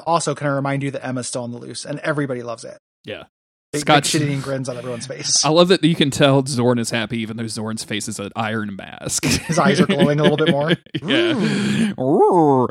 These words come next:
Speaker 2: They start
Speaker 1: This
Speaker 2: flashing emojis at people. That's how Zorn's face works, right? They start
Speaker 1: Yeah.
Speaker 2: flashing emojis.
Speaker 1: <laughs> Yeah.
Speaker 2: Um, and also, like, I just wanna take a moment of, like, the, the panel with Cyclops, Zorn, and Beast all in the same frame. Like, everybody looks cool all of a sudden because
Speaker 1: Yeah.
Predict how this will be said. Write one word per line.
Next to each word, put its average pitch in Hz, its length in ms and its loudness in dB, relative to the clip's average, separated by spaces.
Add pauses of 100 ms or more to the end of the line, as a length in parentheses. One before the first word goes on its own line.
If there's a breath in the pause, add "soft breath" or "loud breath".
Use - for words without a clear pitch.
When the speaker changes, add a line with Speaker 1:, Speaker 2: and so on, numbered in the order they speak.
(520 loud breath)
Speaker 2:
They 143 80 2
start 156 220 2
Speaker 1:
This - 80 -12
Speaker 2:
flashing 143 400 4
emojis 135 560 2
at 139 120 0
people. 147 260 4
That's 131 140 0
how 120 100 2
Zorn's 113 320 -4
face 104 240 -8
works, 101 300 -12
right? 117 200 -2
They 123 100 -4
start 120 220 -2
Speaker 1:
Yeah. 120 40 -4
Speaker 2:
flashing - 340 -2
emojis. 104 500 -2
Speaker 1:
<laughs> 180 600 -10
Yeah. 131 80 -10
Speaker 2:
Um, 104 600 -8 (380)
and 156 120 2
also, 196 340 2
like, 151 200 2
I 156 60 2
just 165 180 -4
wanna 143 180 0
take 147 220 0
a 123 40 -4
moment 120 280 0
of, 104 80 -10
like, 107 300 -8
the, 110 460 -6 (120)
the 123 80 -6
panel 127 480 0
with 104 480 -10
Cyclops, 113 540 -6
Zorn, 110 260 -8
and 101 180 -14
Beast 104 260 -14
all 101 140 -10
in 104 60 -14
the 107 60 -14
same 104 160 -12
frame. 127 320 -2
Like, 113 240 -8 (100)
everybody 123 500 -2
looks 120 320 -4
cool 160 380 -4
all 104 160 -12
of 104 60 -12
a 117 60 -12
sudden 104 320 -10
because 101 360 -10
Speaker 1:
Yeah. 139 200 2